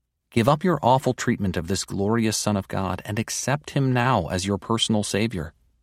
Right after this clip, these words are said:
Surrender to him as your Lord and Master, and begin the confession of him, a confession that many should have begun long, long ago. Go out to serve him all the remainder of your days with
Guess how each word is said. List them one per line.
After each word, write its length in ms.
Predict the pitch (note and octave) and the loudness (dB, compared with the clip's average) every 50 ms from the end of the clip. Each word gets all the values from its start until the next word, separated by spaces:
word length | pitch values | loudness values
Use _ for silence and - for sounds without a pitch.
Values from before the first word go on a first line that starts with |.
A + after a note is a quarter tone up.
| _ _ _ _ _ _ _ _ _ _ _ _ _ _ _ - | _ _ _ _ _ _ _ _ _ _ _ _ _ _ _ -8
Surrender 680 | - - C3 A#2+ G#2+ A2+ A2+ A#2+ C3 C3 B2+ C3+ B2+ B2 | -2 2 2 4 6 6 6 6 6 4 4 2 0 0
to 300 | - - B2 A2 A2 G#2+ | -2 -2 0 0 0 0
him 180 | G2 F#2+ E2+ | 0 0 0
as 180 | D#2 F2 F2 - | 0 0 0 0
your 140 | G2+ F#2+ F#2 | 0 0 0
Lord 380 | F#2 F#2 F#2 G2 G2+ G2+ F#2+ - | 0 0 0 0 0 -2 -2 -2
and 180 | G2+ G2+ F#2 | -4 -4 -2
Master, 560 | - F#2 F#2 F#2 F#2+ - - - F2+ F2+ G#2 - _ _ _ _ _ _ _ - | 0 0 0 0 -2 -4 -4 -6 -8 -8 -10 -12 _ _ _ _ _ _ _ -4
and 120 | G2+ F2+ | -2 0
begin 320 | G2 F#2 - G#2+ A#2 C3+ | 0 0 2 2 2 2
the 60 | C#3 C#3 | 2 2
confession 600 | - D3 C3+ - - C#3 D3 D3 - - F#2 D#2+ | 2 0 2 4 4 2 2 2 0 -2 -4 -4
of 120 | D2+ - | -4 -6
him, 260 | C#2+ C#2+ D#2+ D#2+ - - _ _ _ _ _ _ _ _ _ _ _ | -8 -8 -8 -10 -14 -18 _ _ _ _ _ _ _ _ _ _ _
a 100 | - A2 | -2 0
confession 600 | - - A#2 G2 - - B2+ C3 - - C3 B2+ | 2 2 2 2 2 2 2 2 2 2 2 0
that 140 | A#2+ - - | 0 0 0
many 680 | A2 G#2+ G#2+ A2 B2 C3 C#3 C3+ A2+ F2+ D#2 D2 - - | 2 2 4 4 4 4 4 4 4 4 2 -2 -6 -8
should 220 | - - - G#2+ | -6 -2 0 0
have 200 | F#2+ G#2 F#2 - | 0 0 -2 0
begun 340 | - G#2+ G2 G#2 G#2 G2+ G2+ | -2 -2 0 0 0 0 0
long, 580 | F#2+ F#2 G2 G#2 G#2 G#2 G#2 G#2 G#2+ G#2 G#2 - - | 0 0 0 0 2 2 2 0 0 -2 -6 -8 -10
long 460 | - - F#2 F#2 F#2+ G2 G2 G2+ G2 F#2+ | -8 -6 -4 -2 0 0 0 0 0 -2
ago. 360 | F#2+ F#2 F2+ D#2+ D2+ C#2+ - _ _ _ _ _ _ _ _ _ _ _ _ _ _ _ _ _ _ _ _ _ _ _ _ _ | -2 -4 -6 -6 -6 -8 -10 _ _ _ _ _ _ _ _ _ _ _ _ _ _ _ _ _ _ _ _ _ _ _ _ _
Go 200 | - A#2+ A2+ A2+ | 2 4 6 6
out 200 | A#2 B2 - - | 4 4 2 0
to 120 | - C3 | -2 -4
serve 260 | - - B2+ A#2 A2+ - | 0 2 4 2 4 2
him 220 | G2+ F#2+ F#2 F2+ - - | 2 0 0 0 0 2
all 220 | G#2 A2 A#2 A#2 | 4 4 4 4
the 100 | B2+ B2 | 2 2
remainder 500 | A#2+ B2 A#2+ A#2 A2+ A2 G#2+ G#2 G#2+ E2+ | 2 4 4 4 4 4 4 2 0 -2
of 140 | D2 G#2 - | -2 -4 -2
your 160 | G#2+ G2+ G2 | -2 -2 -2
days 440 | F#2+ G2+ F#2 D#2+ D2+ D#2+ E2 - - - _ _ _ _ _ _ _ - | 0 -2 -2 -2 -4 -6 -10 -12 -16 -18 _ _ _ _ _ _ _ -10
with 180 | F2 F#2+ - | -10 -10 -10